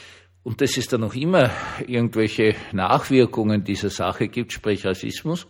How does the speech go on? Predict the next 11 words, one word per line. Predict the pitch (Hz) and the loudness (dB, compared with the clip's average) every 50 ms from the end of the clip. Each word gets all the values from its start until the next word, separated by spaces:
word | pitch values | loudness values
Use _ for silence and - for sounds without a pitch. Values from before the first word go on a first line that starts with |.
| _ _ _ _ _ _ _ _ _ _ _ _ _ _ _ _ _ _ _ _ _ _ _ _ _ _ _ _ - - - _ _ _ _ _ - - | _ _ _ _ _ _ _ _ _ _ _ _ _ _ _ _ _ _ _ _ _ _ _ _ _ _ _ _ -20 -20 -20 _ _ _ _ _ -8 -2
dann | 127 120 123 | 2 2 4
muss | 120 110 | 4 4
er | 120 113 | 4 4
die | 117 85 | 4 4
Eltern | 87 92 - 120 117 110 | 4 2 2 0 0 2
fragen, | - 110 113 113 123 | 4 4 4 4 4
ob | 117 123 | 4 4
er | 127 | 2
das | 123 135 123 - | 2 0 -2 -2
unterrichten | 156 - - - 175 160 - - - 92 | -4 -2 0 2 2 2 2 -2 -4 -2
darf. | - 76 71 - - - | -2 -2 -2 -4 -6 -12